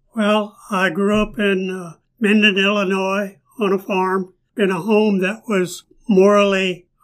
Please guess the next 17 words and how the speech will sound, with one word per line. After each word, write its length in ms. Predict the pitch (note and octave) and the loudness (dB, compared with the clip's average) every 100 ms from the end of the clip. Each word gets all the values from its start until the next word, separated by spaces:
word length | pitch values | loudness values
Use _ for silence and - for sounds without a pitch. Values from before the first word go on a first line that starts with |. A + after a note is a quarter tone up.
| - | -8
uh, 40 | |
aware 920 | F#3 F3+ G#3 F#3+ F3+ F#3+ G#3 G#3 G3+ - | -6 -6 -6 -6 -4 0 2 2 0 -4
but 240 | A3 F#3+ | -8 -6
not 300 | G#3 G3 G3 | -4 -4 -6
Christian. 560 | - A3+ - - D#3 - _ _ _ _ _ _ | -4 -4 -4 -8 -14 -14 _ _ _ _ _ _
My 140 | G#3+ F#3 | -8 -6
dad, 520 | D#3+ G3+ G#3 G#3 - - _ | -2 0 0 -2 -8 -18 _
my 140 | G3 E3+ | -10 -8
sister, 560 | - A3 G3 - G3+ | -4 -4 -4 -8 -6
and 100 | F#3 | -6
myself 760 | E3+ E3+ D#3+ A3 G3 F#3+ - _ _ _ _ _ _ - | -6 -10 -8 -4 -4 -6 -14 _ _ _ _ _ _ -10
were 200 | F#3 F3 | -6 -4
all 260 | F#3 G3 | -2 -4
baptized 800 | D#3+ F#3+ F#3+ - G#3 F#3 F3+ F3 | -4 -4 -6 -6 -2 -2 -2 -6
the 140 | - E3 | -10 -8
same 580 | - A3 G3+ G3 F#3 G3 _ - | -6 0 2 2 -2 -8 _ -4
evening 640 | G#3+ G#3 F3 D#3 D3+ D#3+ | -2 -2 -4 -8 -10 -14